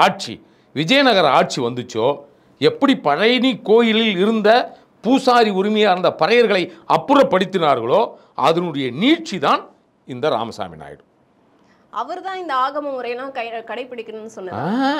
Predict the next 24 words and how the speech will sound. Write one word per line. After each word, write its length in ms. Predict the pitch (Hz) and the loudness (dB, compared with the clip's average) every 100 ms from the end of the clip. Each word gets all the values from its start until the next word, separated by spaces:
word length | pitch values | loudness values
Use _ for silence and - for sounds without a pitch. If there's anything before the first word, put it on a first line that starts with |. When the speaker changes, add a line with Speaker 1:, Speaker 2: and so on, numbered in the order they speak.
| 269 240 - 190 | -4 -8 -12 -14
Speaker 2:
ஆ. 20 | 170 190 - 110 | -14 -16 -6 -2
Speaker 1:
அதுக்கு 280 | 131 - 110 92 139 | 0 0 -2 0 0
ஆதரவா 400 | 190 208 208 208 190 | 0 0 2 2 0
நிக்கிறது. 480 | 185 190 180 151 110 - - _ _ | -2 0 2 2 0 -2 -16 _ _
நான் 320 | 107 139 131 120 | 2 4 4 2
வெளியே 220 | 139 220 175 | 2 4 2
உள்ள 140 | 180 277 269 | 4 6 6
வராத 300 | 262 262 302 269 | 6 4 4 2
நான் 160 | 185 | 2
பாத்துக்கிறேன், 420 | 269 - 254 185 - - _ _ _ | 2 2 2 0 -2 -16 _ _ _
நீ 80 | 214 208 | 2 2
அவன் 160 | 208 | 2
கல்வெட்டெல்லாம் 500 | 240 311 262 226 277 | 4 4 4 4 4
அழிச்சிரு, 320 | 202 190 143 - _ _ _ _ _ | 2 -2 -8 -10 _ _ _ _ _
குடமுழுக்குன்ற 640 | 262 330 339 320 233 254 233 | 4 6 6 4 4 2 2
பேரில் 220 | 302 247 | 2 0
நீ 60 | 233 220 | 0 -2
அழிச்சிரு. 320 | 233 185 113 - _ _ _ _ | -2 -8 -12 -14 _ _ _ _
ஏன்னா 200 | 285 339 302 | 2 4 4
ரெண்டு 140 | 330 370 | 4 6
பேரும் 180 | 359 311 | 6 4
ஒண்ணுதான். 260 | 226 123 107 | 0 -6 -8
இது 80 | 107 | -12
பாருமா, 240 | 98 95 | -12 -16